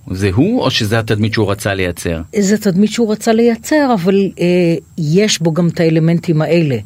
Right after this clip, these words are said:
Speaker 1: מהמם.
Speaker 2: אבל התדמית החיצונית שלו הייתה של בן אדם באמת מאוד מאוד, אה,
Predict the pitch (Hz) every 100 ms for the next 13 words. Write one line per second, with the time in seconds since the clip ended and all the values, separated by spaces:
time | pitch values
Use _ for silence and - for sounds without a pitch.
0 | - 101 90 85 82 - - - - 156
1 | 170 160 151 147 160 160 214 226 - 208
2 | - 190 214 240 240 196 160 147 185 175
3 | 196 170 147 165 156 175 175 156 160 175
4 | 196 196 175 170 175 175 165 165 156 165
5 | 160 151